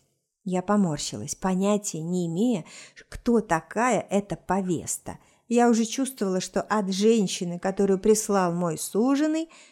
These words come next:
добра ждать не придётся. Мою гримасу король понял по-своему и пояснил, что повестой в тех краях, из которых родом Ариман,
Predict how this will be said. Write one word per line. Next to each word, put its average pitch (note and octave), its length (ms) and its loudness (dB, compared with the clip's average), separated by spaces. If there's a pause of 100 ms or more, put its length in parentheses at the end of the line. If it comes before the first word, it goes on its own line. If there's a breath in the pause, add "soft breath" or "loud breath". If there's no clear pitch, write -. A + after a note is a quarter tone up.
(140 soft breath)
добра F#3 640 4
ждать D3+ 400 -4
не F3+ 140 -2
придётся. D#3+ 720 -6 (440)
Мою A#3 300 4
гримасу A#3+ 540 4
король G#3 360 2 (280 loud breath)
понял C4+ 280 4
по-своему C4+ 640 4
и C4 160 2
пояснил, A#3+ 640 2
что G3+ 360 2 (300 loud breath)
повестой G#3 760 4
в - 100 -14
тех F3 380 -2
краях, F#3+ 560 0
из D#3+ 140 -6
которых F#3 580 0
родом F#3 520 0
Ариман, F3+ 500 0